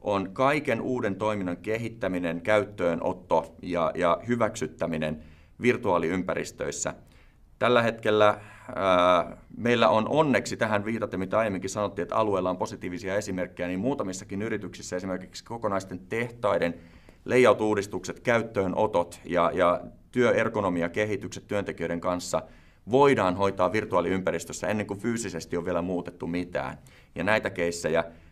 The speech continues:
meillä muutamia tosiaan on ollut, ja se on äärimmäisen positiivista. Koronahan mullisti tämän osa-alueen täysin. Ää, kaikki messut siirtyi virtuaaliympäristöihin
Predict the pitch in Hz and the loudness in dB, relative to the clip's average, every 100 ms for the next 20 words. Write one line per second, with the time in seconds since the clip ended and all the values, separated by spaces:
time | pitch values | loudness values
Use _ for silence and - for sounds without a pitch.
0 | - 101 98 95 120 107 85 78 78 85 | -8 -2 0 2 2 2 -2 -4 -4 -4
1 | 82 78 82 90 85 85 82 82 95 90 | -2 -2 0 0 0 -2 -6 -4 -2 -2
2 | 80 76 78 78 85 82 - - - - | -4 -6 -8 -6 -4 -6 -10 -10 -12 -14
3 | - - _ - 151 180 156 127 127 143 | -20 -20 _ 2 6 8 10 10 8 6
4 | 120 117 - 123 120 101 95 90 90 87 | 4 0 2 4 4 2 2 0 0 -4
5 | - - 101 95 90 - - - - - | -6 -2 2 2 2 -4 -6 -10 -20 -20
6 | _ 82 85 82 80 - - - - - | _ -6 0 2 0 -2 -8 -20 -20 -20
7 | - _ - 123 123 110 123 123 - 98 | -20 _ -2 -2 -2 0 2 2 -2 -8
8 | - 92 87 92 90 107 95 90 87 - | -4 -4 -2 -4 -2 -2 -2 -2 -2 -2
9 | 98 92 85 80 - 82 80 80 78 | -4 -2 -4 -4 -4 -2 0 -2 -4